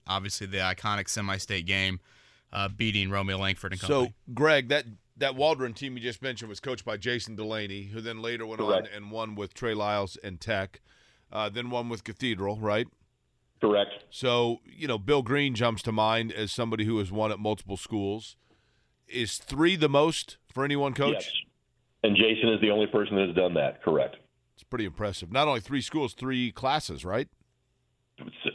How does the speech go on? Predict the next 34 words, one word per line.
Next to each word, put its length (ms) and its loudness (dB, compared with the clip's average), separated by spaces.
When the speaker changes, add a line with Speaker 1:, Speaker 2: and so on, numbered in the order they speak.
Speaker 3:
two 140 6
cl-, 200 2
two 120 6
classes, 440 2
'cause 200 2
Tech 240 4
and 120 2
Cathedral 380 4
both 260 4
four 220 4
A. 120 4
Speaker 2:
Okay, 40 -4
Speaker 3:
But, 20 -12
Speaker 2:
there 220 2
Speaker 3:
but 140 -2
Speaker 2:
you 60 -6
go. 100 -14
Speaker 3:
yes, 200 0
done 140 6
it 60 4
in 100 4
one 180 6
A 200 4
and 180 2
four 200 6
A, 140 4
absolutely. 400 4
Speaker 2:
Pretty 120 2
impressive. 440 -6
Speaker 1:
Rake 240 4
T 220 6
V, 360 6
right? 360 4
Three 180 4